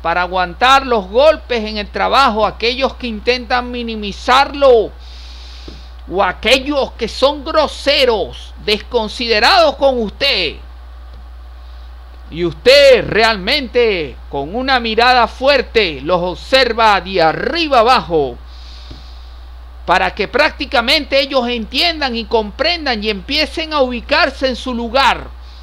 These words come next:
Porque usted estará vibrando en la unción del Espíritu Santo y no será tan fácil que lo hagan rodar a usted.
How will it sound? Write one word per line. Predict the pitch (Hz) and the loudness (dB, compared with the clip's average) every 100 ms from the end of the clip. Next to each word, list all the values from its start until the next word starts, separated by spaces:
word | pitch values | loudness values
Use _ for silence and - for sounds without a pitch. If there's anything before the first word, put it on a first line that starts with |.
| - - - - - - - - - - - - - - - - - - | -18 -16 -18 -20 -20 -20 -18 -18 -18 -20 -20 -18 -18 -18 -20 -20 -16 0
Porque | 175 180 208 | 0 0 -6
usted | 185 - 254 269 | -6 0 4 4
estará | 269 254 269 269 | 4 4 4 2
vibrando | 262 233 285 320 285 269 | 0 0 0 0 2 2
en | 254 | 2
la | 247 | 0
unción | 233 208 - 285 359 359 311 | -2 -6 -6 2 4 2 2
del | 285 269 | 0 2
Espíritu | - 294 294 269 269 | 0 -4 -6 -6 -6
Santo | - 285 240 233 | 0 0 0 -4
y | 214 | -4
no | 233 | -2
será | 269 277 269 | 2 2 2
tan | 277 240 | -2 -2
fácil | - 285 - 254 220 | 2 2 2 -4 -4
que | 226 | -2
lo | 220 233 | 2 2
hagan | 220 226 208 | 2 0 0
rodar | 220 226 214 202 214 208 | 0 2 2 2 2 2
a | 190 | -2
usted. | - 233 185 127 | -4 -4 -4 -8